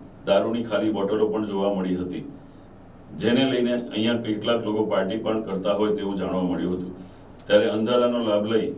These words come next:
અમુક લોકો અહીંયા પાર્ટી કરતા હોવા સાથે બ્રિજ પર ચડી રીલ્સ બનાવતા હોવાના અનેક કેસો પણ થયા છે. ત્યારે એન ટી સી ન્યૂઝના અહેવાલ બાદ નગરપાલિકા તેમજ પોલીસ પ્રશાસન દ્વારા આ બ્રિજ પર હોમગાર્ડ પણ મૂકવામાં આવ્યા હતા,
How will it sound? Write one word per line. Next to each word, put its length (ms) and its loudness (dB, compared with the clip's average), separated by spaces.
અમુક 280 -4
લોકો 260 -2
અહીંયા 220 0
પાર્ટી 420 -2
કરતા 280 0
હોવા 280 2
સાથે 420 -2
બ્રિજ 320 0
પર 160 0
ચડી 280 2
રીલ્સ 280 0
બનાવતા 380 0
હોવાના 360 0
અનેક 380 -2
કેસો 360 -2
પણ 220 -2
થયા 300 2
છે. 440 -4
ત્યારે 240 0
એન 120 -2
ટી 100 -2
સી 140 -2
ન્યૂઝના 320 0
અહેવાલ 400 2
બાદ 220 2
નગરપાલિકા 600 0
તેમજ 340 0
પોલીસ 280 -2
પ્રશાસન 440 -2
દ્વારા 260 4
આ 240 0
બ્રિજ 360 -2
પર 120 2
હોમગાર્ડ 460 2
પણ 100 -2
મૂકવામાં 520 -2
આવ્યા 220 0
હતા, 140 -4